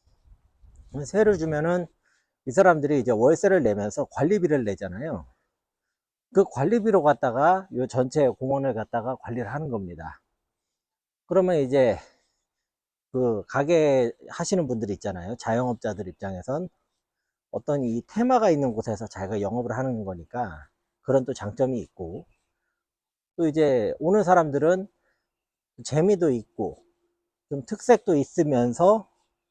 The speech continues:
맛있는 것도 있으니까 이제 서로 좋은 그런 게 이제 형성이 되는 거죠.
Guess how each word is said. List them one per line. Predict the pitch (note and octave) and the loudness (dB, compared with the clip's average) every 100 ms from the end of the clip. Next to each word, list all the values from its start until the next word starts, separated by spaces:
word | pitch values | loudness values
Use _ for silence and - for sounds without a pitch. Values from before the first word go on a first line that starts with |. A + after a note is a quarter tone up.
| _ | _
맛있는 | - B2 G3 G3 | -6 -2 0 0
것도 | D#3+ C#3 | 0 -2
있으니까 | A#2 - C3+ G#2 G2 G2+ F#3 - _ _ _ _ _ | -4 -4 -6 -6 -6 -4 -6 -10 _ _ _ _ _
이제 | - | -4
서로 | B2 F#3+ G#3+ F#3 | -4 2 2 2
좋은 | B2+ A2+ F#2 F2 - _ _ _ - | 2 0 -2 -8 -16 _ _ _ -6
그런 | C3 D3+ | -4 -2
게 | |
이제 | A2 B2 | -2 -2
형성이 | E3+ F#3 D#3+ | -4 -4 -4
되는 | A2 F#2 | -6 -8
거죠. | - A#2+ A2+ | -12 -10 -10